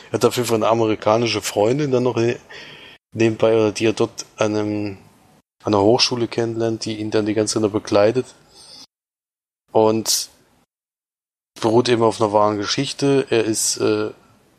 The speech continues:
es gab wirklich diese Sachen, die da passiert sind. Er, ihr wird auch Hands of Stone, also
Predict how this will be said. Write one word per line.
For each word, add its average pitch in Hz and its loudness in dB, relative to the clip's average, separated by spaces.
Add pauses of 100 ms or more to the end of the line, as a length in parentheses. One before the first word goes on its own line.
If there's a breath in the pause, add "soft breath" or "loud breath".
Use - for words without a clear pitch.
(1800)
es - -4
gab 104 0
wirklich 113 -2
diese 120 -4
Sachen, 110 0
die 113 -6
da 110 2
passiert 110 -2
sind. 117 -4
Er, 110 -4
ihr 113 0
wird 117 0
auch - -6
Hands 123 0
of 120 -4
Stone, 127 -2
also 110 -8